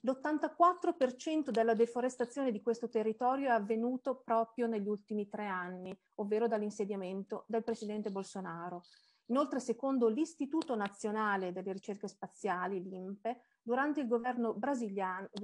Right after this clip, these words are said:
di Bolsonaro, il disboscamento nelle terre in cui vivono i popoli incontattati è aumentato del millequattrocentonovantatré per cento.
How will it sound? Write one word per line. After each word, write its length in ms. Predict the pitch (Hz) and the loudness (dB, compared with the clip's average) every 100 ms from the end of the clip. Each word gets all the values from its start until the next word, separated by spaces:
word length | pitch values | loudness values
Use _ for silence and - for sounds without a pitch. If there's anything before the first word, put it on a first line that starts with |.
| 208 | -10
di 540 | 208 208 196 190 175 170 | -10 -4 -2 -2 -4 -6
Bolsonaro, 800 | 190 185 - 233 185 160 202 214 _ _ _ | -6 -6 -4 -6 -4 -4 -6 -8 _ _ _
il 120 | 233 | -2
disboscamento 680 | 226 254 285 - 294 330 311 | 0 0 -4 -2 0 0 0
nelle 240 | 254 240 233 | 0 2 0
terre 260 | 269 269 | 0 0
in 140 | 226 220 | 0 0
cui 160 | 240 | -2
vivono 600 | 220 254 220 202 180 - | 0 0 0 -2 -4 -8
i 120 | - 202 | -10 -4
popoli 340 | 202 208 196 | -4 -2 -4
incontattati 1000 | 190 190 185 185 - - 214 240 - 254 | -6 -6 -8 -10 -10 -2 0 0 -4 -6
è 80 | 233 | -2
aumentato 720 | 226 233 226 226 262 262 226 | 0 0 -2 -2 -4 -2 -4
del 160 | 202 | -2
millequattrocentonovantatré 1700 | 202 254 277 277 226 220 208 208 - 247 262 233 202 202 208 214 214 | -2 -2 -4 -4 -4 -6 -8 -10 -6 -4 -2 -4 -4 -6 -6 -6 -4
per 220 | 220 214 | -4 -8
cento. 600 | _ 185 175 185 190 190 | _ -8 -8 -8 -12 -16